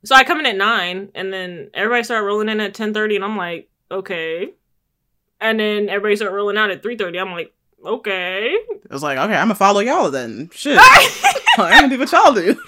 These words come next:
Speaker 2: <laughs>
Speaker 1: I was like, "Uh," <clears throat> so, I don't know. I was like, "I need to get something in writing that's like, yes, you can work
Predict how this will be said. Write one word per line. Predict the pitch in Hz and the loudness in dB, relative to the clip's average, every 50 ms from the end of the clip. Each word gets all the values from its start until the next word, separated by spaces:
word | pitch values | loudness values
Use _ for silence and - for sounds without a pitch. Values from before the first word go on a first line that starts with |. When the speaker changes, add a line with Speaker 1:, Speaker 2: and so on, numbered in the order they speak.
| - - 403 | -10 -10 -10
Speaker 2:
<laughs> | - - - - - | -10 -12 -8 2 6
Speaker 1:
I | - | 8
was | 571 605 554 480 403 - - - - - 277 277 277 277 277 269 269 269 262 - _ - - | 8 10 10 8 8 8 8 4 2 2 4 4 6 6 6 6 4 4 2 -4 _ -14 -14
like, | 285 | -14
"Uh," | - _ _ _ _ _ _ _ _ | -14 _ _ _ _ _ _ _ _
<clears throat> | _ _ _ _ _ _ _ _ _ _ | _ _ _ _ _ _ _ _ _ _
so, | - - 240 226 214 208 208 208 202 | -8 -4 0 2 4 4 4 4 2
I | - 214 | 2 0
don't | 214 208 202 | 0 -2 -4
know. | 190 175 165 165 - | -6 -6 -8 -8 -6
I | - 196 | -6 -6
was | 214 226 220 | -4 -4 -2
like, | 240 233 214 - - | -2 -2 -2 0 0
"I | 202 | -2
need | 254 349 370 - | -2 -2 -4 -8
to | 320 302 | -10 -10
get | 240 214 185 202 208 214 208 202 - - _ _ _ _ _ | -10 -4 -2 0 0 0 0 -2 -4 -8 _ _ _ _ _
something | - 220 202 196 175 | -8 -6 -6 -6 -6
in | 170 | -6
writing | 175 180 180 175 175 170 170 170 160 170 | -6 -6 -6 -6 -8 -12 -14 -16 -16 -16
that's | 170 165 165 | -16 -16 -12
like, | - 170 170 170 170 170 _ - | -10 -10 -8 -8 -10 -12 _ -4
yes, | 196 220 208 175 - - | -2 0 0 0 -2 -4
you | 220 220 | -6 -6
can | 214 - - 233 226 220 208 196 | -6 -6 -4 -2 -2 -2 -2 -4
work | 180 185 185 180 175 - | -6 -8 -8 -10 -10 -14